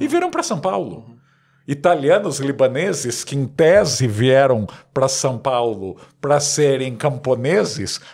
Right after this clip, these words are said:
Speaker 1: fugiram correndo. E o mesmo os ex-escravos, por medo ou porque queriam mais oportunidades na cidade. Então as nossas cidades não se prepararam pros ex-escravos.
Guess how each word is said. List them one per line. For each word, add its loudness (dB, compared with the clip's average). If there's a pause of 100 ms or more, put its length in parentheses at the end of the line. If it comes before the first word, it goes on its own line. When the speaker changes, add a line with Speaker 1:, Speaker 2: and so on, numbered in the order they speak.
Speaker 1:
fugiram -2
correndo. -4 (340)
E -2
o 4
mesmo 0
os -4
ex-escravos, -6 (400)
por 2
medo 0
ou -4
porque -8
queriam -4
mais -2
oportunidades -4
na -6
cidade. -6 (340)
Então 0
as -2
nossas -4
cidades -4
não -2
se -4
prepararam -2
pros -8
ex-escravos. -6